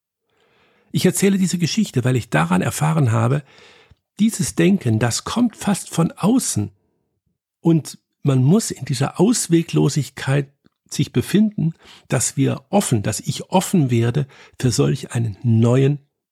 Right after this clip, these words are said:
Gedanken. Das ist der Weg aufs Meer. Und ihn hat wohl Nietzsche im Blick, wenn er sagt, ja, uns zuruft,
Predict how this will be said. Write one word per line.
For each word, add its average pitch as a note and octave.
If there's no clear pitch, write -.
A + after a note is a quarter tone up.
Gedanken. F#2
Das D#3
ist -
der E3+
Weg F#3
aufs -
Meer. A#2+
Und D3
ihn F#3+
hat F3
wohl C#3
Nietzsche C#3
im A#2+
Blick, C3
wenn A#2+
er B2
sagt, A#2+
ja, A#2
uns G#2
zuruft, -